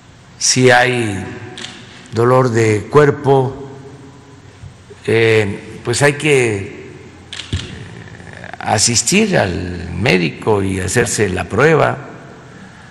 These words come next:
Son como los síntomas básicos.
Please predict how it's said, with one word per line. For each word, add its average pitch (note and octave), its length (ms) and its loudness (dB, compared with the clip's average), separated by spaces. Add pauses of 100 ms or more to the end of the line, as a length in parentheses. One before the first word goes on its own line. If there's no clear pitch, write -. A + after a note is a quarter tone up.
(2500)
Son D3+ 300 2
como A2 1160 4
los A2 240 0
síntomas A#2 720 2 (2000)
básicos. - 1000 -2